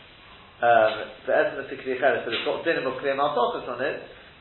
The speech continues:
therefore, if it didn't have a base kibble, just had a toich, it didn't have a base kibble,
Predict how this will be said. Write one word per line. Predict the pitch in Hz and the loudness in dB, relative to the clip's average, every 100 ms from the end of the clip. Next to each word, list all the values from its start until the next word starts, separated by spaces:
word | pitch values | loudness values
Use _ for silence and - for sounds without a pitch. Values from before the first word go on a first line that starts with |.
| - - - - | -20 -20 -4 4
therefore, | 147 147 131 | 4 4 0
if | 127 | 0
it | 127 | 0
didn't | 190 | 2
have | 185 160 | 0 2
a | |
base | 156 - | -2 -2
kibble, | 127 123 | -2 -4
just | 123 | -2
had | 131 131 | 2 2
a | 127 | 2
toich, | 190 131 117 | 0 0 0
it | 135 | -4
didn't | 135 | -2
have | 135 | 0
a | 139 | 0
base | 147 151 - | -2 -2 0
kibble, | 226 147 151 151 | 2 4 2 0